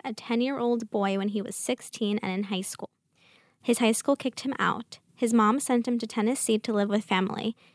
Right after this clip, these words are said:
He was rehabilitated, and they thought he was okay after treatment.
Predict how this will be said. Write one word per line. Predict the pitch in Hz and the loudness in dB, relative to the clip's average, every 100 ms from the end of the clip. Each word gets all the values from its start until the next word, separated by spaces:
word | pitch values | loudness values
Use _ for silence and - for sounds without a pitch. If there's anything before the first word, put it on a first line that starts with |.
| _ | _
He | - 277 | 4 6
was | 262 254 | 8 8
rehabilitated, | 247 254 294 226 214 208 220 202 202 202 - - | 6 6 6 6 4 4 4 6 6 4 -2 2
and | 226 | 6
they | 220 | 6
thought | 220 - 196 202 233 | 4 6 6 6 2
he | - 240 | 2 6
was | 226 220 214 - | 6 6 4 4
okay | 254 - 196 196 | 2 2 2 4
after | 196 240 | 4 2
treatment. | - 320 - - 226 - | 2 2 0 -6 -6 -8